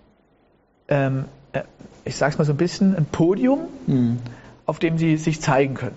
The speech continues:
Speaker 2: Mhm.
Speaker 1: Auch im Übrigen vor den anderen Frauen.
Speaker 2: Mhm.
Speaker 1: Wenn die, meine Frau sich schön macht für die Gemeinde,
Speaker 2: Mhm.
Speaker 1: dann macht sie sich ja nicht so sehr nur schön für mich
Speaker 2: Mhm.
Speaker 1: und auch für die anderen Männer,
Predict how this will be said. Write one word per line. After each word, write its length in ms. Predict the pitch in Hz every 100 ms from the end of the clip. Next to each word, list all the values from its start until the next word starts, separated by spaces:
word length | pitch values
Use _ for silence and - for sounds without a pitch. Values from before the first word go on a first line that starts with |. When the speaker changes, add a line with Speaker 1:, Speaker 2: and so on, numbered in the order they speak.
| -
Speaker 2:
Mhm. 360 | - 110 104 113 - - - - - - - _ -
Speaker 1:
Auch 240 | 147 214 233
im 100 | 196
Übrigen 440 | 185 196 180 185
vor 120 | 170
den 120 | 165 156
anderen 240 | 156 139
Frauen. 300 | 160 160 131 117
Speaker 2:
Mhm. 360 | 123 104 110 - -
Speaker 1:
Wenn 160 | 156 160
die, 140 | 160
meine 300 | 156 147 160
Frau 200 | 156 170
sich 140 | 190 180
schön 200 | 190 262
macht 140 | 226 -
für 80 |
die 80 | 156
Gemeinde, 540 | 147 139 123 139 190 240 226
Speaker 2:
Mhm. 140 | 120 104
Speaker 1:
dann 100 | 165
macht 180 | 190
sie 80 | 196
sich 100 | 175
ja 120 | 180
nicht 160 | 175 190
so 60 | 180
sehr 160 | 175
nur 240 | 160 175 165
schön 200 | 175 165
für 120 | 147
mich 340 | 143 277 -
Speaker 2:
Mhm. 380 | - 117 104 113 -
Speaker 1:
und 100 | 180
auch 100 | 165
für 100 | 170
die 80 | 165
anderen 220 | 165 147
Männer, 400 | 160 226 220